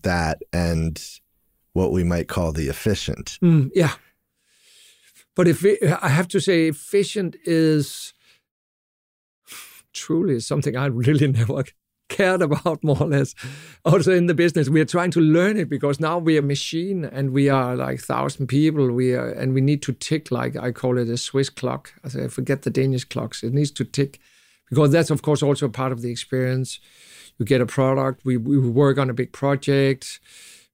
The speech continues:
Speaker 2: I, I would probably guess we're involved in, like, seventy percent of all landmarks in the world. This is also a part that people sometimes forget about Kvadrat, that they think we are this artistic and, uh, we are brand and we are culture. But of course, there's also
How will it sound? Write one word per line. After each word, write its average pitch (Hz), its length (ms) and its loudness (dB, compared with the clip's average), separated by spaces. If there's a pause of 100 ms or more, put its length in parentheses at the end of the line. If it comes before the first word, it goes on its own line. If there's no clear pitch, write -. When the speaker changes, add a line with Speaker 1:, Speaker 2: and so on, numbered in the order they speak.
(140)
Speaker 2:
I, 160 160 2
I 170 120 0
would 147 220 2
probably 165 240 4
guess 165 320 0
we're 139 100 2
involved 139 320 -2
in, 127 60 -2
like, 120 160 -6
seventy 156 420 -6
percent 135 300 -4
of 117 60 -2
all 131 180 0
landmarks 123 640 -6
in 123 100 -8
the 127 60 -2
world. 135 400 -4 (720)
This 156 300 2
is 143 140 0
also 160 340 2
a 127 40 -4
part 147 340 -4
that 139 180 0
people 135 240 0
sometimes 135 360 -4
forget 165 320 0
about 120 220 -4
Kvadrat, 120 380 -6
that - 280 -6 (440)
they 135 120 2
think 165 340 2
we 135 180 4
are 123 380 -2
this 139 220 -2
artistic 139 720 -2
and, 127 400 -4
uh, 123 260 -2
we 127 120 0
are 127 40 0
brand 147 600 2
and 127 180 -2
we 135 80 2
are 127 40 0
culture. 143 460 -2 (480)
But 139 120 -2
of 127 100 -2
course, 151 220 0
there's 139 200 0
also 131 680 -2